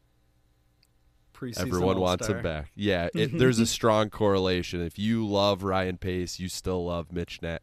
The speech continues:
Speaker 2: uh, Mitch Nagy. Jesus. <laughs> I'm all
Speaker 1: That's
Speaker 2: fucked
Speaker 1: perfect,
Speaker 2: up.
Speaker 1: actually.
Speaker 2: Mi-,
Speaker 1: No, that's
Speaker 2: yeah,
Speaker 1: good.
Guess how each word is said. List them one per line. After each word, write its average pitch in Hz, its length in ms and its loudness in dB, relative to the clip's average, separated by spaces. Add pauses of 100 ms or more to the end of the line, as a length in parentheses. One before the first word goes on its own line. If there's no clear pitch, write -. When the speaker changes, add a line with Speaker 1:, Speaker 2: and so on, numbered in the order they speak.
Speaker 2:
uh, 92 240 0 (120)
Mitch 113 320 -2
Nagy. 92 520 0 (260)
Jesus. 82 500 -4 (600)
<laughs> - 420 -2 (140)
I'm - 200 4
all 131 140 10
Speaker 1:
That's 156 160 0
Speaker 2:
fucked 180 100 6
Speaker 1:
perfect, 202 380 6
Speaker 2:
up. 180 60 8
Speaker 1:
actually. 165 340 0
Speaker 2:
Mi-, 107 60 2
Speaker 1:
No, 127 180 8
that's 139 120 4
Speaker 2:
yeah, 104 340 6
Speaker 1:
good. 95 120 -8